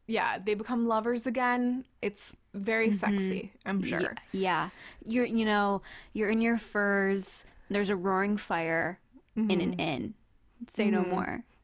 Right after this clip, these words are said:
Speaker 2: Bridgerton,
Speaker 1: Mm-hmm.
Speaker 2: I mean,
Speaker 1: Mm-hmm. Yeah.
Speaker 2: is the imagery.
Speaker 1: Mm-hmm.
Speaker 2: <laughs>
Speaker 1: Mm-hmm. In the book, it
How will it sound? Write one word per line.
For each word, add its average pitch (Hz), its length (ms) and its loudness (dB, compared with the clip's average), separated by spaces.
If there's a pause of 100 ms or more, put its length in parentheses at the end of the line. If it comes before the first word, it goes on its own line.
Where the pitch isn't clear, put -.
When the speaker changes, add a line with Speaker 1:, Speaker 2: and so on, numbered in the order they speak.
Speaker 2:
Bridgerton, 214 320 2
Speaker 1:
Mm-hmm. - 480 -4
Speaker 2:
I - 20 -2
mean, 190 280 2
Speaker 1:
Mm-hmm. - 280 -14
Yeah. 202 180 2
Speaker 2:
is 185 60 -4
the 214 120 -2
imagery. 202 420 2
Speaker 1:
Mm-hmm. 339 720 -2
Speaker 2:
<laughs> - 20 -
Speaker 1:
Mm-hmm. 214 240 0 (380)
In 226 100 2
the 226 60 2
book, 226 240 -2
it - 80 -6